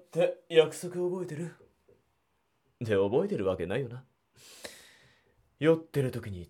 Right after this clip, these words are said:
たし。だけど君はいいよって承諾した。まあ、事実には変わりないから、れっきとした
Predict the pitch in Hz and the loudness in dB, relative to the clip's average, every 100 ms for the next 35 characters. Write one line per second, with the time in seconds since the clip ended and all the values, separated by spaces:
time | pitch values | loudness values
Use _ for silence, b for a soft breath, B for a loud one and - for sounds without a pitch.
0 | - 120 - - - - _ _ _ _ | -12 -10 -10 -10 -12 -16 _ _ _ _
1 | _ _ _ - 110 143 156 147 151 143 | _ _ _ -6 4 4 4 -2 -6 -6
2 | 131 127 117 117 107 95 110 - _ 90 | -6 -4 -2 0 0 -2 -4 -8 _ -10
3 | 80 101 92 90 87 80 92 87 - _ | -8 -8 -10 -12 -14 -18 -18 -20 -20 _
4 | _ _ _ b b b b b b b | _ _ _ b b b b b b b
5 | b 135 185 208 196 185 156 135 196 214 | b 4 6 6 4 2 0 -2 -4 -4
6 | 185 180 131 120 120 127 131 117 135 139 | -4 0 2 6 6 6 -2 -6 -8 -8
7 | _ _ _ _ _ _ _ _ 98 110 | _ _ _ _ _ _ _ _ -6 -6
8 | 110 _ - - 110 - 123 | -6 _ -18 -14 -14 -6 -6